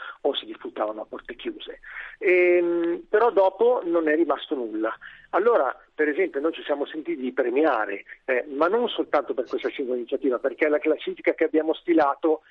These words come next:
non, non riguarda soltanto una singola iniziativa, proprio perché il punto non è quello. Però se c'è per esempio una squadra, in questo caso il Milan, che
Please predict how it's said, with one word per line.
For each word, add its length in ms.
non, 300
non 360
riguarda 500
soltanto 680
una 300
singola 260
iniziativa, 540
proprio 240
perché 400
il 140
punto 340
non 100
è 120
quello. 360
Però 380
se 100
c'è 200
per 120
esempio 300
una 100
squadra, 640
in 180
questo 260
caso 300
il 100
Milan, 480
che 300